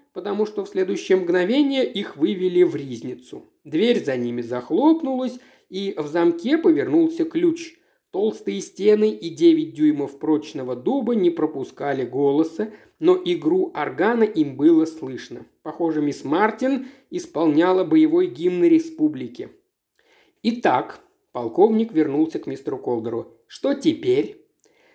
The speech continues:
"Дадим им пять минут, чтобы дойти до дома пастора. Там, я думаю, они проведут нечто вроде совета. А потом?" Мистер Колдер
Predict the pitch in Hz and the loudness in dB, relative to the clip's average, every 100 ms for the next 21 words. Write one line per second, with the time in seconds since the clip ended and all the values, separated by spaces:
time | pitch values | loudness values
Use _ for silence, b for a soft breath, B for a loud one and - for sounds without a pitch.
0 | _ _ 127 165 165 202 277 - 175 170 | _ _ -4 -2 0 2 0 2 2 2
1 | 175 147 - 135 143 311 320 - 165 131 | 2 -2 -4 -4 -2 -2 -4 -4 -2 -4
2 | 123 120 - 214 254 127 123 117 143 151 | -6 -6 -6 -4 -4 -4 -8 -2 -2 0
3 | 160 139 117 113 - 127 123 b b _ | -2 -4 -6 -8 -12 -8 -8 b b _
4 | 165 220 262 262 226 262 262 262 - 147 | -2 -2 0 -2 0 0 0 -2 -4 -4
5 | 139 139 135 127 120 156 226 - 147 135 | -4 -6 -6 -6 -2 -2 -2 -8 -10 -2
6 | 143 - - 220 - 120 117 123 - 139 | 0 0 -4 -4 -2 -4 -4 -6 -4 -4
7 | 127 113 - 110 _ _ _ - 147 131 | -2 -4 -6 -14 _ _ _ -8 -6 -2
8 | 127 190 - _ b b b - 190 220 | -2 -2 -8 _ b b b -8 0 0
9 | - 226 247 302 | 4 2 2 -2